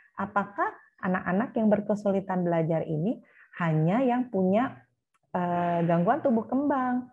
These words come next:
Nah, kalau gangguan tumbuh kembangnya normal, apakah juga mulus-mulus saja tidak akan ada gangguan, eh, belajar gitu ya?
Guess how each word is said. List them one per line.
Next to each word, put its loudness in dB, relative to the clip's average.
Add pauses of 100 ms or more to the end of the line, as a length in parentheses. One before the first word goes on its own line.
(400)
Nah, -4
kalau 4
gangguan 4
tumbuh 2
kembangnya 2
normal, -2 (640)
apakah -4
juga 2
mulus-mulus 4
saja 0
tidak 0
akan -8
ada 0
gangguan, 0
eh, 0
belajar 2
gitu -2
ya? 0